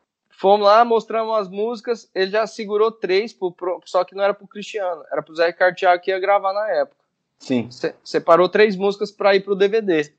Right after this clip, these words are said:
Speaker 1: Ou seja, as pri-, as minhas primeiras músicas já iam ser com artistas nacionais de sucesso na época que estavam no topo.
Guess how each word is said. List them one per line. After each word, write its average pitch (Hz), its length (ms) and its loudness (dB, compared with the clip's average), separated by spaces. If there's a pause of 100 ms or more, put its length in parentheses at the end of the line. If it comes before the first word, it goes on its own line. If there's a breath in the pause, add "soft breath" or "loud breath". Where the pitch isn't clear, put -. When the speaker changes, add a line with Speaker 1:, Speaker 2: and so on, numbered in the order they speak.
(600 soft breath)
Speaker 1:
Ou 165 160 -2
seja, 160 340 2
as 143 180 -8
pri-, 165 260 -6
as 160 220 2
minhas 180 200 -6
primeiras 202 480 0
músicas 208 420 -2
já 175 120 4
iam 196 200 -4
ser 202 180 -4
com 208 120 -6
artistas 196 300 -6
nacionais 196 600 -6
de 202 140 -14
sucesso 208 500 0
na 202 140 2
época 196 140 -2
que - 80 -10
estavam 196 240 2
no 247 140 -4
topo. - 480 0